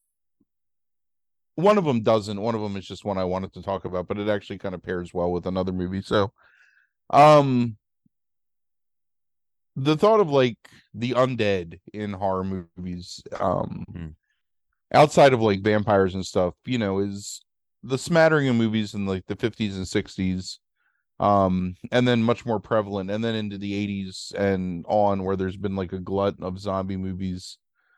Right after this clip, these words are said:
Speaker 1: um, continuously, pretty much.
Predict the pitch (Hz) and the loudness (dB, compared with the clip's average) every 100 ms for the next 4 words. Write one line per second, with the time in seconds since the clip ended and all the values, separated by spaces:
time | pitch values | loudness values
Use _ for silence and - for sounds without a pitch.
0 | _ _ 85 90 87 85 82 - 123 170 | _ _ -2 0 0 -2 -4 0 2 2
1 | 139 104 - 95 87 98 92 90 87 - | 2 0 -2 -6 -6 -6 -6 -6 -8 -14
2 | - | -20